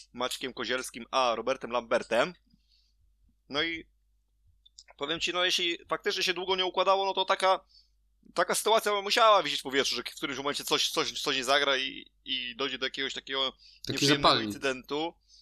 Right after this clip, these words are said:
Speaker 1: Tak, no ale ten, ten niestety incydent, no, miał miejsce właśnie w Lublinie i,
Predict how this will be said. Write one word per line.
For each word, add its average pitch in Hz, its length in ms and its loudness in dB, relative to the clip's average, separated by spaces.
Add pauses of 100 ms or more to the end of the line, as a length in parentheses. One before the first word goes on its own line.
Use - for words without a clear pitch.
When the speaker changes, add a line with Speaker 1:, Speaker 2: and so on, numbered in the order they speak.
(380)
Speaker 1:
Tak, 143 360 4
no 151 100 -6
ale 180 140 0
ten, 170 460 -8
ten 160 260 -8
niestety 160 360 -8 (1000)
incydent, 143 540 -6
no, 139 160 -10
miał 143 200 -4
miejsce 135 500 -6
właśnie 131 640 -6
w - 20 -12
Lublinie 127 500 -6
i, 127 160 -12